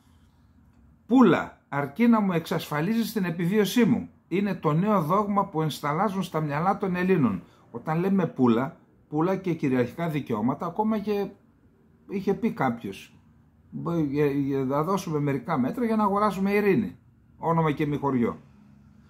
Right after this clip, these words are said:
Στους αμπελοκήπους φιγουράρει καιρό τώρα σε μια πολυκατοικία το σύνθημα,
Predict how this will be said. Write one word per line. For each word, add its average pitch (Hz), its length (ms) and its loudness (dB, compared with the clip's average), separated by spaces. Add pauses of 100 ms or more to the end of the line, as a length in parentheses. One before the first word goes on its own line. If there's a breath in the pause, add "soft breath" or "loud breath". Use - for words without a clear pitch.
(420 soft breath)
Στους 147 240 -4
αμπελοκήπους 156 680 2
φιγουράρει 180 640 2
καιρό 202 460 0
τώρα 190 540 0 (580)
σε - 220 -4
μια 208 240 2
πολυκατοικία 165 720 0
το 190 100 -6
σύνθημα, 143 640 -2